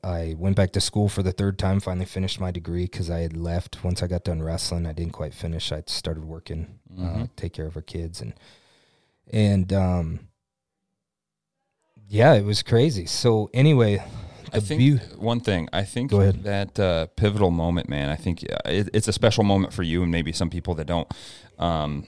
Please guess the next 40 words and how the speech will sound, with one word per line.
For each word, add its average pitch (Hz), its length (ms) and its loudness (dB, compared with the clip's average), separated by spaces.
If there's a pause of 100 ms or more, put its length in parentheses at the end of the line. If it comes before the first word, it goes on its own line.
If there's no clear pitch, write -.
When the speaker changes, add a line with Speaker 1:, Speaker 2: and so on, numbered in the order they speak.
Speaker 1:
Yeah, 85 260 -4
come 92 280 -8
on, 73 120 -6
thanks. 85 400 -6
Speaker 2:
uh, 82 600 -6 (920)
understand 101 540 2
it 113 100 4
'cause 95 140 0
it's 92 140 0
not 90 300 0
their 90 200 2
moment. 82 500 -2 (140)
Speaker 1:
Mm. 143 220 -10 (120)
Speaker 2:
But 110 400 2 (440)
to 120 100 -4
be 113 140 0
completely 110 480 2
honest, 95 300 2
to 95 60 -4
have 98 220 2
a 101 80 2
wife, 87 560 0
to 110 120 -4
have 104 200 4
s-, - 220 -4
uh, 92 120 -10 (260)
Speaker 1:
Come 127 360 2
Speaker 2:
man, - 180 -8 (340)
Speaker 1:
on. - 80 -8
Speaker 2:
that's 101 180 -2
huge. 113 440 -4
To 110 120 -2
have 110 220 4
a 120 80 8
wife 95 220 8
Speaker 1:
She 120 60 6
saved 143 300 6
Speaker 2:
s-, 90 40 0
Speaker 1:
my 87 100 4
life. 87 400 0